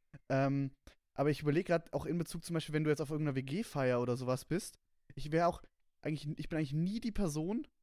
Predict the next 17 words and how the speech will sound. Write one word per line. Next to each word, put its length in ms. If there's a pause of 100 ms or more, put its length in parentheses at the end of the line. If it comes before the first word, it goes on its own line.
(160)
weil 80
es 80
gibt 160
ja 60 (180)
immer 320
irgendwelche 540 (320)
Hunde 420
oder 160
manchmal, 280
wenn 80
man 40
besoffen 280
ist, 100 (180)
dass 160
man 140 (100)
irgendwas 460
mitnimmt. 480